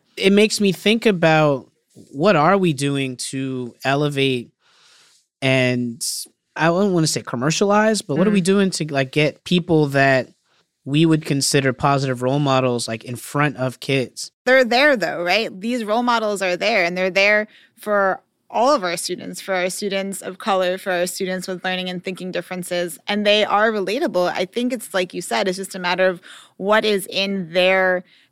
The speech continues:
Speaker 2: direct line, right? And what are they spending their time on? I would even venture to say that a lot of students were either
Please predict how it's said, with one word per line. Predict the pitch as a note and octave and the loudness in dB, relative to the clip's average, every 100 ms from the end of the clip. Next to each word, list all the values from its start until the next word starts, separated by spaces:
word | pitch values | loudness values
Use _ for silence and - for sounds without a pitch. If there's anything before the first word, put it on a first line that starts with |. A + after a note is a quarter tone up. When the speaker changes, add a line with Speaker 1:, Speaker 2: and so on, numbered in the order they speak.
| F#3 | -4
Speaker 2:
direct | F#3+ F#3 E3+ F3+ F3+ - - | -2 0 0 -2 -2 -14 -10
line, | F3 F3 F3 G#3+ C4+ D4 | -4 -2 0 0 0 -2
right? | A3 F#3 A3+ - | 0 2 2 -2
And | F#3+ F#3 | -6 -4
what | F#3 F#3+ | -4 -4
are | F#3+ | -4
they | F#3 F#3 | -2 -4
spending | - F3+ F#3 F3 | -2 -4 -4 -8
their | D#3+ | -8
time | - - E3 F#3+ | -8 -8 -6 -8
on? | - E3+ G#3+ C#4 - | -6 -2 0 -2 -2
I | A3 A#3+ | 2 4
would | C4+ | 4
even | C4 A3+ G#3+ G3+ G#3 _ G3+ | 2 -2 -4 -6 -8 _ -6
venture | F#3+ G#3+ A3+ A#3 | -2 0 0 -2
to | G3+ | -4
say | F#3+ F#3+ F#3 A3+ D4 D4 | -4 0 2 2 0 -2
that | G#3+ G3+ F#3+ F3+ - | 2 4 4 0 -4
a | G3 | -8
lot | F#3+ F#3+ G3 | -4 -2 0
of | G3 F#3 | -2 -4
students | F3+ - G3 F#3+ F#3 - | -10 -10 -8 -8 -12 -10
were | G3 F#3+ F3+ F3+ F3 _ _ - | -6 -4 -6 -10 -16 _ _ -14
either | G3+ F#3+ F3+ F3+ | -10 -8 -10 -16